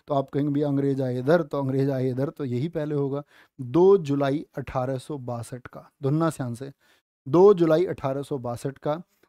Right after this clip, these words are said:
और इसके बाद में फिर चलते हैं बम्बई की तरफ, ये था आपका चौदह अगस्त अठारह सौ बासठ का। मद्रास इससे अगले ही दिन पन्द्रह अगस्त, क्या बोलोगे? पन्द्रह अगस्त अठारह सौ बासठ का।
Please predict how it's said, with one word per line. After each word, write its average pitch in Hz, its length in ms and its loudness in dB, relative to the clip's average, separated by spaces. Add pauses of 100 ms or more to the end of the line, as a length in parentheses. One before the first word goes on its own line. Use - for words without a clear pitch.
और 175 220 2
इसके 196 300 0
बाद 160 300 4
में 170 200 0
फिर 190 220 0
चलते 147 380 -4
हैं 147 240 -6
बम्बई 147 420 2
की 175 140 -4
तरफ, 147 420 -4 (300)
ये 165 200 6
था 175 160 -2
आपका 143 480 -6
चौदह 143 540 -6
अगस्त 139 520 -8
अठारह 131 400 -8
सौ 131 160 -10
बासठ 120 400 -12
का। 135 240 -8 (340)
मद्रास 156 500 4
इससे - 260 -8
अगले 123 440 -4
ही 180 160 -4
दिन 175 220 -2 (340)
पन्द्रह 165 320 2 (100)
अगस्त, 151 460 -4 (220)
क्या 143 140 2
बोलोगे? 165 420 -2 (340)
पन्द्रह 165 340 4
अगस्त 160 280 0
अठारह 139 360 -6
सौ 143 160 -6
बासठ 127 420 -8
का। 147 260 -4